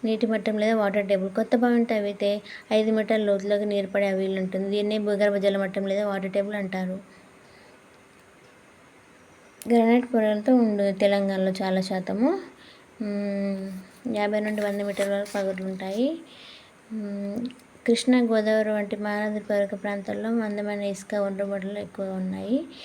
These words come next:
ఈ ప్రాంతంలో సాధారణంగా భూమట్టానికి ఐదు నుండి ఏడు మీటర్ల లోతులో పుష్కలంగా నీరు లభిస్తుంది. ప్రతి సంవత్సరం అర మీటర్ నుండి రెండు మీటర్ల వరకు నీటి మట్టం దిగువకు పడిపోతున్నాయి.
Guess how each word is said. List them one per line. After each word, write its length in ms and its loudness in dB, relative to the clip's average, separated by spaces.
ఈ 40 4
ప్రాంతంలో 540 2
సాధారణంగా 640 0
భూమట్టానికి 640 -4
ఐదు 140 0
నుండి 280 -6
ఏడు 120 -2
మీటర్ల 320 -2
లోతులో 360 -2
పుష్కలంగా 540 -6
నీరు 220 -6
లభిస్తుంది. 640 -6
ప్రతి 240 4
సంవత్సరం 520 4
అర 140 2
మీటర్ 300 -2
నుండి 240 -2
రెండు 200 -2
మీటర్ల 260 -2
వరకు 240 0
నీటి 240 -4
మట్టం 300 -2
దిగువకు 500 0
పడిపోతున్నాయి. 920 -2